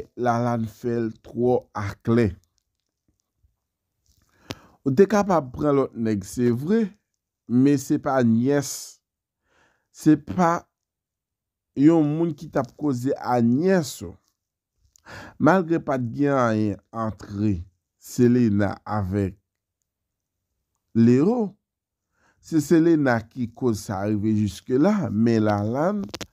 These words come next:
paske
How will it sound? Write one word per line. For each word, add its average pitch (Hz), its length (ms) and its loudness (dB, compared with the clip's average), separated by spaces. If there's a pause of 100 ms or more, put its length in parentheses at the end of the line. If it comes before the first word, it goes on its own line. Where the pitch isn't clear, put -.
(1900)
paske 147 640 0